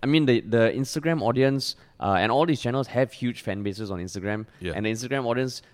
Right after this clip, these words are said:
Speaker 1: tend to be, I don't know, the, maybe the younger fans of these channels who feel very loyal to their, to their channels, feel that they, it's in their right to shit on people who criticize them, like, which,
Speaker 2: Mm.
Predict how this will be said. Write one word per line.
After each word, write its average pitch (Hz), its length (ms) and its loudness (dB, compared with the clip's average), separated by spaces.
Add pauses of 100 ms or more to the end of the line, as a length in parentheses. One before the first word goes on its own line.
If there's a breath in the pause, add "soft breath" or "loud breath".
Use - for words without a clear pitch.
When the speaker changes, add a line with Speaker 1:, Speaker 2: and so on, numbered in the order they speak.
Speaker 1:
tend 120 260 -4
to 110 60 -10
be, 95 280 -2
I 90 40 0
don't 113 100 -2
know, 110 180 -2
the, 101 120 -4
maybe 127 200 -2
the 117 100 2
younger 110 440 0
fans 120 420 -4
of 90 180 -10
these 113 180 -4
channels 113 380 -4
who 104 100 -10
feel 117 220 -4
very 117 460 2 (300 soft breath)
loyal 131 460 4
to 113 100 -6
their, 104 240 2
to 107 160 -6
their 107 140 2
channels, 113 420 -2
feel 127 240 -2
that 90 160 -2
they, 90 100 -6
it's 87 180 -8
in 95 160 -6
their 110 380 4 (260 soft breath)
right 117 260 4
to 101 80 -8
shit - 280 -2
on 101 120 -2
people 98 220 -4
who 98 100 -2
criticize 101 420 -6
them, 117 160 -6
like, 82 120 -4
which, 110 220 -4
Speaker 2:
Mm. 98 220 -6